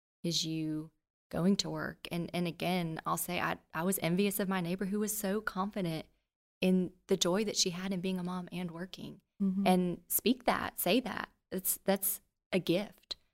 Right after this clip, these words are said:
Speaker 2: Mm-hmm.
Speaker 1: Um, and if you're confident in where the Lord has you, of course it's hard, and of course it's messy, and of course you feel like you're failing every day. But if you're confident in,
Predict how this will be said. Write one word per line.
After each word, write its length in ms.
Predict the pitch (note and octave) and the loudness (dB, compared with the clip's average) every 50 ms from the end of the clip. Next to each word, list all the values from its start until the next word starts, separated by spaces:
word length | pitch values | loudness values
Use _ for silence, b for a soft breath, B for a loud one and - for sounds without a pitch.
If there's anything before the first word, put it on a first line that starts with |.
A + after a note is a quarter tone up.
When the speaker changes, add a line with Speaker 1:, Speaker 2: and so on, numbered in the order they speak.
| _ - | _ -2
Speaker 2:
Mm-hmm. 200 | G#3+ G3 F#3+ G3+ | -2 0 2 4
Speaker 1:
Um, 420 | F#3 F3+ F3 E3+ E3 D#3+ D#3+ D#3+ - _ _ _ - | 4 4 4 2 0 -2 -6 -10 -12 _ _ _ -8
and 140 | E3+ E3+ | -4 -4
if 160 | F3 E3+ - - | -4 -2 2 2
you're 100 | G3+ G3 | 2 2
confident 640 | - - - F3 F#3+ - - A#3+ G3 E3+ - - | 0 -6 -4 -4 -4 -2 -2 -2 -2 -2 -2 -2
in 300 | - E3+ E3+ E3 E3 D#3+ b b b b b _ - | -4 -4 -2 -4 -4 -6 b b b b b _ 2
where 140 | F3+ F#3 F#3 | 4 4 4
the 120 | E3+ F3+ | 6 4
Lord 220 | F3 F3 E3+ E3+ | 2 2 0 0
has 280 | E3+ F3+ F#3 G3 G3+ F3+ | -2 -4 -4 -2 -2 0
you, 100 | F#3 F#3 - | 0 0 0
of 140 | - G3 - | 0 -4 -4
course 280 | - - B3 A#3+ - - | -4 -2 -2 -2 -2 -4
it's 160 | - - - | -6 -8 -4
hard, 300 | E3+ D#3+ D#3 D#3 E3 E3 | -4 -2 -2 -2 -4 -6
and 100 | D#3+ D#3+ | -6 -8
of 100 | E3 _ | -10 _
course 200 | - F#3 F3 - | -6 -6 -6 -6
it's 160 | - - - | -8 -6 -4
messy, 300 | E3 D#3+ - - - E3 | -4 -4 -4 -6 -6 -6
and 80 | E3 E3 | -6 -8
of 80 | E3 | -8
course 240 | - - F3+ - - | -8 -6 -2 0 0
you 60 | F3 | -2
feel 200 | - - E3+ E3 | -2 -4 -4 -2
like 200 | E3+ - - - | -2 -2 -4 -4
you're 100 | - - | -6 -4
failing 380 | - - E3+ E3 E3 D#3+ D#3+ - | -2 0 0 0 0 0 0 2
every 220 | E3 D#3+ E3+ E3+ | 2 2 2 0
day. 360 | E3 - - G3+ G3 G3+ G3+ b b b b b b _ _ _ - | 0 0 -2 0 -2 -2 -4 b b b b b b _ _ _ 6
But 100 | A3 A3 | 6 6
if 60 | A3 | 6
you're 100 | A#3+ A3+ | 4 2
confident 460 | A#3 - C#4 C#4+ - - E4+ E4+ - - | 0 0 -4 -4 -2 0 0 0 0 0
in, 340 | G3+ G3 F#3+ F3 E3+ - | 0 2 2 2 0 -2